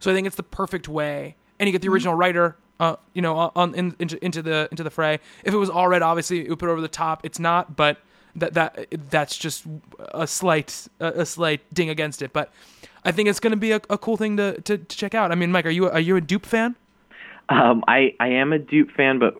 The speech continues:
Speaker 3: in the same concept, context I think that you are. Um, I've only read the stuff that was in, uh, Wolverine and the X-Men, but
Speaker 1: Mm.
Speaker 3: I absolutely loved it. I mean, he was, it was hilarious. Um, and I'm glad I, I hadn't heard that it was a limited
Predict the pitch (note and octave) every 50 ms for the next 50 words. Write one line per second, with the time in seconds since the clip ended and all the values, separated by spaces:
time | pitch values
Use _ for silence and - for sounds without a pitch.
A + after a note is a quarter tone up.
0 | - _ - A#2 A2+ G#2+ G2+ - - - A2+ A2+ A2+ A2 A2 G#2+ G2+ - - -
1 | - - G2+ G2+ G2+ - - F2 - - - - - A2 G#2+ - G2+ - - F#2
2 | F2 - G2+ G2+ - F2+ D2+ C2+ F#2 F#2 F#2+ G#2+ A#2 A#2+ - - - F#2+ F#2 F2
3 | E2+ E2+ E2+ - - - - - - - - - - G#2+ G#2 A2 G#2+ G2+ F#2+ F#2+
4 | F#2+ F#2 F#2 F#2 F#2 F#2 - _ _ - G2 - - - G2 F#2+ - G2+ - -
5 | F#2 F2+ F#2 F#2+ F2+ F2 F2 F2 F2 E2+ E2+ E2+ E2+ F2 - - G#2 G2+ F#2 F#2+
6 | F#2 F2+ F2+ F2 E2+ E2+ E2+ F2+ F#2 - - F2+ E2+ E2+ E2+ F2 G2 F2+ F2+ F#2
7 | E2+ E2+ - F#2+ F#2 F2+ F#2 F#2 E2 - - E2+ D#2 - D2+ D#2 D#2+ E2 E2+ E2+
8 | E2 - - F#2 F#2+ G2+ E2+ E2 E2 E2+ - G2 E2+ E2 E2+ D#2+ - - - -
9 | - F#2+ - - - - - E2+ D#2+ E2+ E2 E2 F2 F2+ D#2+ D#2 E2 - - -
10 | - - - - - - - - - - G2 F#2 F#2 F2+ F2 E2+ E2+ E2+ D#2 -
11 | - A2 G#2+ G#2 G#2 G2+ G#2 - G2+ G#2+ A2+ A#2+ B2+ B2+ C3 - - A#2 A#2 A2
12 | - - G#2+ - - - B2 B2+ B2+ A#2+ - - - - A2 A2 A#2+ A#2+ A2 A2
13 | G2+ G2 - G2 F#2+ F2+ G2 F#2 F#2 F#2 F2+ F2+ F2+ E2+